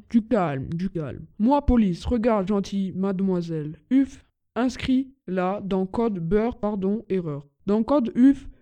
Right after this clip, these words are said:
rubrique beurre. Beurre interdit Uf, même beurre salé.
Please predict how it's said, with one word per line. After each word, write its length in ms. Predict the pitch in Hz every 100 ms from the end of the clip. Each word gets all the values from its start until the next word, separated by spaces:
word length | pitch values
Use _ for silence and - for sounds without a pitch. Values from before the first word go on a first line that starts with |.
| _
rubrique 560 | - 262 240 247 269 185
beurre. 480 | 170 180 170 - - -
Beurre 380 | 180 233 269 -
interdit 480 | 208 214 208 247 -
Uf, 360 | 185 165 - 180
même 280 | 208 240
beurre 180 | 220 226
salé. 380 | - 190 151 156